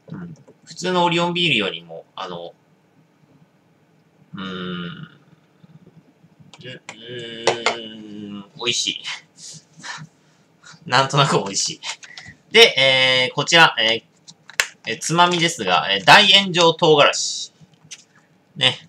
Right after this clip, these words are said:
これ、コンビニで売ってました。ね、ちょっと食べたんですが、辛かったですね。え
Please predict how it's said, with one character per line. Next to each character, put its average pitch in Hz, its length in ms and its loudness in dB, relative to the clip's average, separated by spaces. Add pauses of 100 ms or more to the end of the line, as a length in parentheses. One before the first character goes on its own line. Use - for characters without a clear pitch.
こ 143 140 -4
れ、 143 560 6
コ 175 140 -4
ン 180 80 -2
ビ 170 100 0
ニ 165 60 0
で 151 80 2
売 147 60 0
っ - 20 -20
て 143 100 -6
ま 139 100 0
し 147 80 -4
た。 - 160 -8 (1160)
ね、 127 320 -6
ち - 80 -4
ょ - 20 0
っ - 40 -8
と - 120 -10
食 151 140 6
べ 151 60 0
た 101 120 4
ん 92 40 -2
で 87 60 -6
す 87 120 -10
が、 87 360 0
辛 170 240 4
か - 100 -2
っ - 80 -12
た - 60 -14
で - 80 -12
す - 140 -16
ね。 127 240 -6 (960)
え 98 240 -6